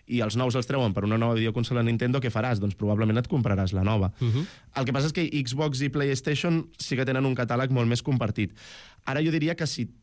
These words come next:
Speaker 1: eh, vols jugar una mica als millors videojocs que estan sortint ara, els gotis, que es diuen,
Speaker 2: Mhm.
Speaker 1: que són Game of the Year,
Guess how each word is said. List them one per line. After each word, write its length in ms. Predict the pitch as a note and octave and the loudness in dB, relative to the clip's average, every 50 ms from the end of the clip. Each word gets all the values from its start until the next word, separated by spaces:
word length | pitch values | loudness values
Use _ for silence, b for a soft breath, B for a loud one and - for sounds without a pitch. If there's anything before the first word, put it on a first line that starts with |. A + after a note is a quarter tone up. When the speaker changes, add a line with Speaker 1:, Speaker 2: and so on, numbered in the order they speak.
| - - - - - - A2 | -20 -20 -20 -14 -10 -6 -2
Speaker 1:
eh, 120 | A2 A#2 G#2+ | -2 0 0
vols 180 | G#2+ B2+ C3+ C3+ | 2 0 0 0
jugar 220 | A#2+ D#3+ D3 D3 C#3+ | 0 0 0 0 0
una 140 | C#3 C#3 | 0 0
mica 260 | C3+ C3+ B2+ C3 C3 A#2 | 0 0 0 0 -2 0
als 160 | A#2 G#2+ A2+ | 0 2 2
millors 300 | B2 A#2+ B2 B2 B2 A2+ | 2 2 2 2 2 0
videojocs 360 | B2+ A#2+ A#2+ G#2 A#2+ G#2+ - | 0 0 0 0 -2 -4 -4
que 100 | - B2 | -4 -4
estan 200 | G#2+ - - G#2+ | -4 -2 -2 -2
sortint 440 | G2+ - A2 G2+ F#2 - - G#2 G2+ | -2 0 -2 -4 -4 -2 -2 0 0
ara, 160 | G#2 B2+ E3+ | 0 0 0
els 120 | F#3 B2+ G2+ | 0 0 2
gotis, 360 | G#2 A2 A2 - F3 E3+ - | 2 0 0 0 -2 -4 -4
que 80 | - G#2+ | -2 0
es 60 | F#2+ | 0
diuen, 160 | G#2 A2+ A#2 | 2 2 2
Speaker 2:
Mhm. 80 | D3+ G3+ | 2 2
Speaker 1:
que 40 | C#3 | 0
són 200 | - - G2+ F#2+ | 0 0 0 0
Game 240 | A2 G#2 G2 G2+ G2+ | 2 2 2 2 2
of 80 | F#2+ F#2+ | 0 0
the 100 | G#2 G2 | 0 2
Year, 260 | F#2+ G2+ A2+ D3 E3+ | 2 2 2 0 -2